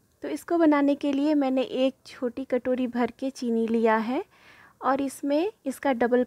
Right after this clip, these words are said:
पानी ऐड करूँगी और इससे चाशनी तैयार करूँगी।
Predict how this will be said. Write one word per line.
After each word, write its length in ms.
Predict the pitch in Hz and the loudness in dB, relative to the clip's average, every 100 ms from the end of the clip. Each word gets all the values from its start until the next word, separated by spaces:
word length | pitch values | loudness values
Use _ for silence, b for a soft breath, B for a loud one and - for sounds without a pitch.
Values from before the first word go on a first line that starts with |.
| - | 0
पानी 320 | 233 233 247 | 0 0 0
ऐड 240 | 226 214 | 0 -2
करूँगी 540 | - 233 233 233 285 370 - | -6 -6 -4 -4 -4 -6 -4
और 140 | 247 247 | -4 -4
इससे 260 | - 277 | -6 -6
चाशनी 440 | 269 262 208 - 220 | -2 0 0 -4 -6
तैयार 260 | 208 202 - | -4 -6 -6
करूँगी। 540 | 202 202 202 208 226 | -10 -8 -10 -10 -16